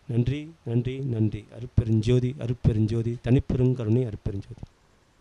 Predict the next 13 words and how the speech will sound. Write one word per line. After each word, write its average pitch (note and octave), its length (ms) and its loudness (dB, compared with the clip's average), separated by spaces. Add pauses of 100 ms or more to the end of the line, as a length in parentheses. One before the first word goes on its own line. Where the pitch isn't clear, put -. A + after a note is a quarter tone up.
அதாவது D3+ 640 12 (220)
அருள் D3 280 10
ஜோதி D3+ 300 10
தொலைக்காட்சியை C#3+ 760 6
பத்தி C#3 260 6
சொல்லணும்னா C3 640 8 (1300)
நம்ம A#2+ 500 4 (380)
சதீஷ் C3 300 2
அடையார், C3+ 460 8 (640)
நடுநிச்சி C3 380 6
அம்மையார் C3 480 8 (2000)
அருள் C3+ 160 4
ஜோதி C3 220 8